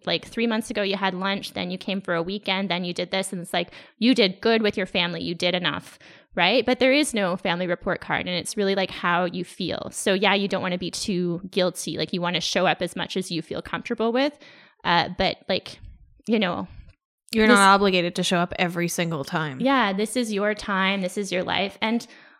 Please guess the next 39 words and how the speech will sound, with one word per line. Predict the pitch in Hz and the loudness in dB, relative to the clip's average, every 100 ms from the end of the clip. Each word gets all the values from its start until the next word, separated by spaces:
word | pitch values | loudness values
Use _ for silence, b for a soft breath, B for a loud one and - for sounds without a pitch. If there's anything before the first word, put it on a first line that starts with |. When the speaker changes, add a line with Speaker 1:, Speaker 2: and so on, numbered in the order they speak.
| B | B
Speaker 1:
honestly, | 220 233 311 - 285 | 0 2 2 0 0
like, | 262 220 - | 0 0 0
I | 196 202 226 285 311 | -2 0 2 2 0
find | - 220 214 220 | -2 -2 0 -2
that | - 196 - - | -2 -2 -4 -6
going | - 202 233 | -2 0 0
home | 226 214 208 214 214 | 0 -2 0 -2 -2
too, | - - 202 202 214 | -4 -2 -2 0 0
when | 233 190 | -2 -2
you're | 185 | -4
single | 185 190 190 202 208 | -4 -4 -2 0 0
and | 190 | -2
you | 180 | -4
haven't | 185 175 190 | -4 -4 -4
hit | 202 | -4
the | 196 | -4
milestones | 185 170 180 - 196 185 196 | -4 -4 -4 -4 -4 -4 -4
that | 185 | -4
everybody | 170 170 175 175 | -4 -6 -6 -4
else | 160 - | -4 -6
has, | - 220 240 | -6 -4 -4
even | - 214 240 | -4 -4 -4
if | 226 | -4
you | |
don't | 208 190 | -6 -6
care | - 165 185 | -6 -4 -2
about | 233 247 | -2 -2
them | 294 285 | 0 0
that | 277 247 | 0 -2
much, | 269 269 - - b b b b - | -4 -4 -8 -10 b b b b -2
when | 196 | 0
you | 214 | 2
go | 226 214 | 2 2
home, | 180 185 | 0 -2
it | 185 | -4
really | 165 170 170 | -2 -2 0
is | 165 170 | -2 -4
triggering. | - 165 - - - - | -6 -6 -4 -6 -6 -6
And | 170 170 160 | -6 -4 -6